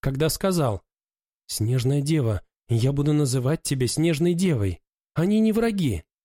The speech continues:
Снежная Дева была на мгновение ошеломлена, а затем стала выглядеть очень несчастной. Нютянь смеялся.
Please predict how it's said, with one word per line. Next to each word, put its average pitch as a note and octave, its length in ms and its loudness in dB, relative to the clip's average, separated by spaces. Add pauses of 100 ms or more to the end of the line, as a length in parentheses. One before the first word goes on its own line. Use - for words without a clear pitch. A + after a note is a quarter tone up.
(680)
Снежная A#2 600 0
Дева A2+ 380 0
была B2+ 260 0
на C3 120 0
мгновение C3+ 560 0
ошеломлена, E3 720 0 (220)
а G3 120 0
затем A3+ 320 0
стала A#3+ 280 0
выглядеть A3+ 600 0
очень G3+ 400 0
несчастной. G#2 800 -2 (680)
Нютянь C#3 600 0
смеялся. A2+ 840 -2